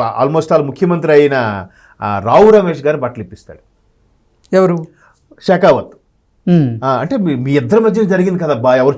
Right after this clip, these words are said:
Speaker 1: చూడలేదు ఏంటి?" అని అంటే, "ఎవరు చూడలేదు కదా, సరే" అని చెప్పి మిగతా ఆఫీస్ నుంచి బయటికి పంపించేసి, "తలుపేయను" అంటారు, "మీరు బట్టలు ఇప్పండి" అని అంటాడు.
Speaker 2: Hmm.
Speaker 1: "ఏ, ఏంది ఆ పిచ్చిగా నేను మెంటల్ ఎక్కిందని?" అంటే, "మరి ఎవరు లేరు ఇప్పుడు అని మీరు, నేను మరి అప్పుడు ఎవరు లేని ఇప్పితే ఫీల్ అయ్యాను అనుకుంటున్నారు,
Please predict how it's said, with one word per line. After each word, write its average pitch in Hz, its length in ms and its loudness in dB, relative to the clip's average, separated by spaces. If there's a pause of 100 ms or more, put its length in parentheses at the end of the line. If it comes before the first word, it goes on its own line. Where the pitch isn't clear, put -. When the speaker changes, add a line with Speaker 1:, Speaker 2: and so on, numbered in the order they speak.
Speaker 1:
చూడలేదు 180 280 0
ఏంటి?" 143 180 -2
అని 127 120 -2
అంటే, 127 320 -8 (380)
"ఎవరు 123 180 -2 (100)
చూడలేదు 143 260 2
కదా, 120 260 -4 (120)
సరే" 123 220 0
అని 120 80 -4
చెప్పి 123 240 -6
మిగతా 131 340 0
ఆఫీస్ 127 260 -6
నుంచి 117 120 -8
బయటికి 113 280 -2
పంపించేసి, 110 680 -6 (220)
"తలుపేయను" 120 360 -2
అంటారు, 90 320 -10
"మీరు 113 120 -2
బట్టలు 120 240 0
ఇప్పండి" 123 240 -4
అని 85 120 -12
అంటాడు. 78 400 -8
Speaker 2:
Hmm. 127 480 -4
Speaker 1:
"ఏ, 117 160 2
ఏంది 151 180 4
ఆ 135 40 2
పిచ్చిగా 139 420 -2
నేను 120 220 -6
మెంటల్ 127 260 -4
ఎక్కిందని?" 120 340 -6
అంటే, 113 200 -10 (360)
"మరి 190 140 -2
ఎవరు 180 260 2
లేరు 220 220 6
ఇప్పుడు 208 220 0
అని 214 100 -2
మీరు, 202 240 -4
నేను 175 380 -6
మరి 170 120 -2
అప్పుడు 196 240 -4
ఎవరు 160 260 4
లేని 196 280 0
ఇప్పితే 202 300 -4
ఫీల్ 214 260 0
అయ్యాను 196 180 2
అనుకుంటున్నారు, 123 640 -8